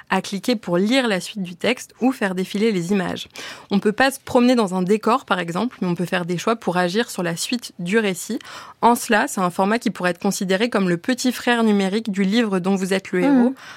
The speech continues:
Speaker 1: un format de livre pour enfants où l'enfant peut choisir la trajectoire du personnage qu'il suit en se rendant à telle ou telle page selon ce qu'il a envie de lire. Pour le jeu anniversaire treize, l'aventure dure à peu près quarante minutes, durant lesquelles les lecteurs et les lectrices pourront retrouver les personnages emblématiques de la série,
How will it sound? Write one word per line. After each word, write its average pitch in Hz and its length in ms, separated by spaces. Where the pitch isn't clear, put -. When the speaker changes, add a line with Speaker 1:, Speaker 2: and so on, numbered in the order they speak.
Speaker 1:
un 180 120
format 202 320
de 196 100
livre 196 300
pour 180 240
enfants 202 340
où 226 60
l'enfant 180 300
peut 202 120
choisir 180 320
la 175 120
trajectoire 208 500
du 175 100
personnage 180 480
qu'il 170 160
suit 220 280
en 185 100
se - 120
rendant 175 320
à 175 120
telle 214 220
ou 202 80
telle 170 220
page 196 260
selon 185 340
ce - 140
qu'il - 180
a 196 80
envie 185 160
de 170 120
lire. 180 380
Pour 254 140
le 247 120
jeu 233 140
anniversaire 196 640
treize, 233 420
l'aventure 185 520
dure 175 200
à 165 60
peu 170 120
près 165 200
quarante 208 460
minutes, 190 400
durant 180 220
lesquelles 175 360
les 180 100
lecteurs 185 380
et 190 60
les 175 80
lectrices 175 380
pourront 170 360
retrouver 220 480
les 196 120
personnages 185 560
emblématiques 202 640
de 180 80
la 170 140
série, 175 340